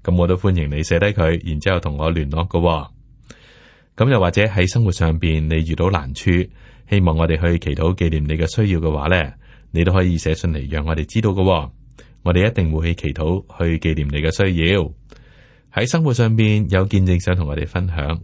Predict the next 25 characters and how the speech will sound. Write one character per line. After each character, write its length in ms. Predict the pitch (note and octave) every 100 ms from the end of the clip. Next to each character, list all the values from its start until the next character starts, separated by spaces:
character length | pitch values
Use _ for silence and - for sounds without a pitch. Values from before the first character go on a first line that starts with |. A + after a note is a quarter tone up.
| -
我 100 | D#2
哋 100 | D2+
都 120 | D#2+
非 140 | -
常 140 | E2+ C#2
之 80 | D#2+
歡 200 | - E2+
迎。 180 | E2+ C#2+ - - - - - -
我 100 | -
哋 80 | E2+
都 120 | E2+
好 160 | F#2 E2+
希 140 | F#2+ F#2
望 360 | D#2+ D2+ D#2
透 200 | D#2+ F2+
過 240 | F2 E2+ E2
你 220 | D#2+ D#2
嘅 140 | E2 D#2+
見 260 | E2 D#2+
證， 220 | E2 D2+ D2
你 100 | D2 D#2
嘅 100 | D#2
分 180 | F#2+ F#2+
享 160 | E2
呢， 220 | F#2 E2+